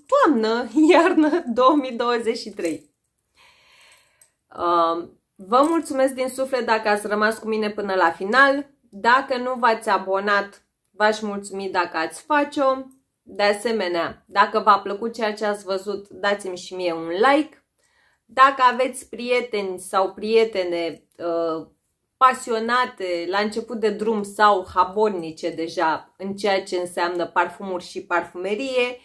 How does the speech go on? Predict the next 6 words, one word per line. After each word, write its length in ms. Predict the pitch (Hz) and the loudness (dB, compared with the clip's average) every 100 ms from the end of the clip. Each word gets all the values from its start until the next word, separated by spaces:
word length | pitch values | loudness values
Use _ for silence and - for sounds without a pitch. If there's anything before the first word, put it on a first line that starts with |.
| _ _ _ _ _ _ | _ _ _ _ _ _
distribuiți 1400 | 339 349 - 285 233 262 277 269 - - - - - - | 4 4 2 -4 -2 -2 -2 -4 -8 -12 -12 -12 -14 -2
acest 460 | 226 220 233 214 | -2 0 -2 2
videoclip 680 | 185 180 180 247 269 - - _ _ | 2 2 -2 -2 -4 -6 -20 _ _
ca 100 | 466 466 - | 0 0 2
să 100 | 320 | 0
știe 760 | 311 - 302 302 294 294 - | 0 -2 0 2 0 -2 -8